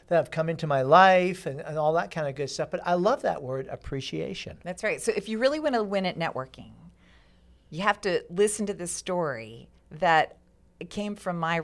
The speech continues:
Speaker 2: time in radio. And this was a client friend, right? Started as a client,
Speaker 1: Mm-hmm.
Speaker 2: turned into a friend. And one of the things that I learned from this person was that he would always say, "I am so thankful for you. I really appreciate that." Um,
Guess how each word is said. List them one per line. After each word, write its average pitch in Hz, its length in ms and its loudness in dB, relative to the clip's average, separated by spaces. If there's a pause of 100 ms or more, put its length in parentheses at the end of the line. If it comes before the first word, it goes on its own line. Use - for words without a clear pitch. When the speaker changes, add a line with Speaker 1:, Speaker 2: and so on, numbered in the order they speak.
(120)
Speaker 2:
time 175 220 -4
in 185 100 -4
radio. 147 520 0
And 147 200 -8
this 170 220 -12
was 214 140 -6
a 185 60 -4
client 233 520 -4
friend, 175 540 -6
right? 175 360 -2
Started 208 320 -2
as 202 80 -8
a 214 60 -4
client, 208 420 -2
Speaker 1:
Mm-hmm. 160 100 -6
Speaker 2:
turned 202 100 -4
into 202 200 -6
a 180 60 -2
friend. 185 440 -2 (300)
And 185 200 -2
one 240 240 0
of 370 100 -6
the 349 80 -2
things 208 600 -2
that 180 140 2
I 170 140 0
learned 180 400 -4
from 170 220 -8
this 151 160 -10
person - 640 -12 (300)
was 180 220 -4
that 180 220 4
he - 120 -6
would 190 220 -4
always 214 440 -2
say, 156 380 -2 (280)
"I 185 80 0
am 190 180 -6
so 214 360 -2
thankful 196 520 -6
for - 160 -16
you. 143 220 -8
I 160 80 -2
really 196 520 -4
appreciate 175 760 -10
that." 123 280 -14 (420)
Um, 160 280 -2